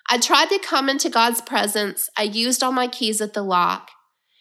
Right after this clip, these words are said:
He said, "My dear and loving child, you didn't knock." I woke up early this morning and paused before entering the day.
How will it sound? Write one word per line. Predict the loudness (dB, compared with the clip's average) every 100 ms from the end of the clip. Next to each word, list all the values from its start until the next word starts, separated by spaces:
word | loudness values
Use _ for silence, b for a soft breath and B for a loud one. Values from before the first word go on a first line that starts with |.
| _ 0
He | 2
said, | 2 2 4 4 0 -4 -4
"My | -2
dear | 0 0 0
and | 2 2
loving | 2 2 0
child, | 0 0 0 2 0 -2 -6 _ _ _ -8
you | -4
didn't | 0 0 -2 -4
knock." | 0 0 -2 -8 -20 _ _ _ _ _ _ b b b 0
I |
woke | 4 4 4 2
up | 0
early | 2 2 2
this | 0 -2 -2
morning | -2 0 -2 -4 -6 -10 _
and | -6 -6
paused | -2 4 6 6 2 -2 -4
before | -6 -2 -4
entering | -2 -4 -2 -4 -4
the | -6
day. | -2 -2 -2 -4 -8